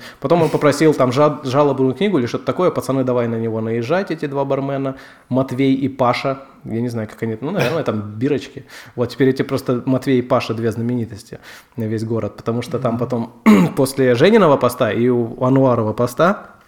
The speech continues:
Speaker 1: э, народ посыпал в, в группу этого паба в В К. У них там восемь тысяч пользователей,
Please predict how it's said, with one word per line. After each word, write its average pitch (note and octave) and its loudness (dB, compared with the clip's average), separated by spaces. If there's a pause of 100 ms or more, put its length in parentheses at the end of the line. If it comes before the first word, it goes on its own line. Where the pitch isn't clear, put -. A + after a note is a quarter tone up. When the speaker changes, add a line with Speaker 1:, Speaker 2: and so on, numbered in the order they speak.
(480)
Speaker 1:
э, A2 2
народ D3 2
посыпал B2 -2
в, A#2 -2
в A2+ -4
группу C3+ 2
этого A2+ 0
паба D#3 0
в G#2+ -8
В A2+ 0
К. A2+ -6 (360)
У B2+ 0
них D#3+ 0
там D#3+ 2
восемь C3 -2
тысяч C3+ -6
пользователей, C3+ -2